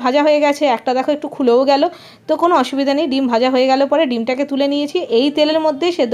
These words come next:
করা আলুগুলোকে আমি মাঝখান থেকে একটা করে কাট দিয়ে দিয়েছি, দিয়ে আলুগুলোকেও ভেজে নিচ্ছি। আলু ভাজা আমার হয়ে গেল, এবার তুলে নিলাম। এবার আলু ভাজা হয়ে যাওয়ার পরে, যখন তুলে নেওয়ার পরে যেই তেলটা রয়েছে ওই তেলের মধ্যেই আমি গোটা জিরে ফোড়ন দিলাম।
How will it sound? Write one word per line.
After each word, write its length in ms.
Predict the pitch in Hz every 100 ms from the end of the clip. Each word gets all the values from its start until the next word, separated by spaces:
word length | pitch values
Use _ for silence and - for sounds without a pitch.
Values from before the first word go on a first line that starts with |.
| 262
করা 120 | 294 220
আলুগুলোকে 440 | 233 247 285 294 330
আমি 80 | 311
মাঝখান 260 | 208 - 233
থেকে 120 | 247 285
একটা 140 | - 233
করে 120 | 262 302 - - -
কাট 160 | 240 214
দিয়ে 120 | 254 294
দিয়েছি, 300 | 302 302 403 427 240
দিয়ে 140 | 220 403 - - - 254
আলুগুলোকেও 460 | 294 285 233 226 208
ভেজে 180 | 190 185
নিচ্ছি। 260 | 180 - 202 - - - - 254
আলু 140 | 359
ভাজা 220 | 320 330 349
আমার 120 | 339 311
হয়ে 120 | 339 339
গেল, 120 | 311 453 - - -
এবার 160 | 311 339 320
তুলে 160 | 311 330
নিলাম। 220 | 320 349 453 - _ _
এবার 200 | 254 285 - 254
আলু 140 | 302 302
ভাজা 180 | 311 320
হয়ে 120 | 311 311
যাওয়ার 160 | 311 320
পরে, 120 | 330 302
যখন 160 | 320 311
তুলে 180 | 294 294
নেওয়ার 200 | 302 311 311
পরে 120 | 330 294
যেই 120 | 311
তেলটা 260 | 277 240 294 294
রয়েছে 220 | 262 302 339
ওই 80 | 262 285
তেলের 220 | 247 269 294
মধ্যেই 260 | 233 240 311
আমি 120 | 233 294 220
গোটা 220 | 220 277 247
জিরে 200 | 247 240
ফোড়ন 200 | 233 208 208
দিলাম। 180 | 185 120